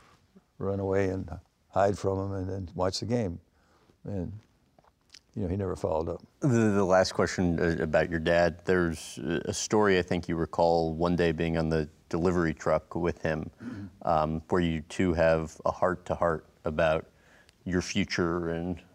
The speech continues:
Speaker 2: what he hopes you can achieve. What do you remember him saying?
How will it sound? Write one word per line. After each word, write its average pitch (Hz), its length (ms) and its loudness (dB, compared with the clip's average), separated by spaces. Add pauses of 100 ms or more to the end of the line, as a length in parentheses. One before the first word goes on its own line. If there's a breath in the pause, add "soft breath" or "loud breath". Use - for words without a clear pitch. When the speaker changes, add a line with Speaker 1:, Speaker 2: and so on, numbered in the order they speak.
(200)
Speaker 2:
what 90 200 0
he 92 200 0
hopes - 540 -2 (200)
you 95 140 0
can 87 160 0
achieve. 87 500 -2 (440 loud breath)
What 104 100 0
do 104 40 4
you 101 100 2
remember 90 360 2
him 82 100 -2
saying? 87 260 -2